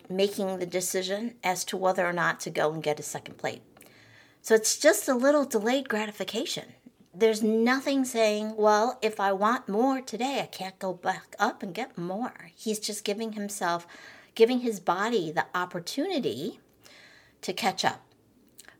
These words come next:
for that food to make its way to his stomach, to feel full.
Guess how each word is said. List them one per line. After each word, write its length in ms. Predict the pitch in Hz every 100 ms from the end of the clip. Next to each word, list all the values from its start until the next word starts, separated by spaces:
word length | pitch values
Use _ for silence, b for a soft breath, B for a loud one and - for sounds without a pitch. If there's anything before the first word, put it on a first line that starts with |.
| -
for 580 | - 196 185 175 165 -
that 320 | 190 202 -
food 320 | - 285 262 254
to 120 | 220
make 280 | 208 208 208
its 240 | - -
way 260 | 196 185 170
to 220 | - 165
his 180 | 165 180
stomach, 680 | - - 151 - - - -
to 140 | 170
feel 240 | - 170 151
full. 400 | - - -